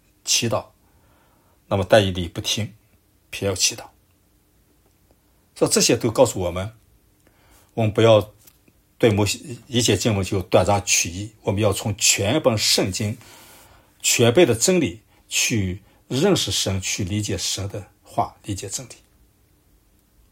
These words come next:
不要盲目的顺服执政掌权者，不是盲，执政掌权者所有的话都要听，凡是违背神心意的，我们坚决不听，坚决抵制，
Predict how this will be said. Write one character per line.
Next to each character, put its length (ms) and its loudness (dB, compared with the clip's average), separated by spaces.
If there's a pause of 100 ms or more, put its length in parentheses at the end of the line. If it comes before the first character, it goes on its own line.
(1200)
不 80 6
要 80 6
盲 260 6
目 140 0
的 140 -4
顺 280 -2
服 360 -10
执 120 -18
政 140 -2
掌 160 -4
权 180 -10
者， 120 -8 (1120)
不 80 -4
是 160 2
盲， 340 4 (760)
执 120 -4
政 140 4
掌 160 8
权 140 0
者 160 0
所 280 2
有 120 2
的 40 -4
话 380 0
都 140 4
要 160 6
听， 340 -4 (1200)
凡 160 4
是 80 0
违 160 4
背 160 4
神 220 2
心 260 0
意 80 0
的， 100 -4
我 80 -4
们 220 -6
坚 340 4
决 360 -4 (140)
不 100 -4
听， 420 -2
坚 300 4
决 120 0
抵 200 -4
制， 260 -4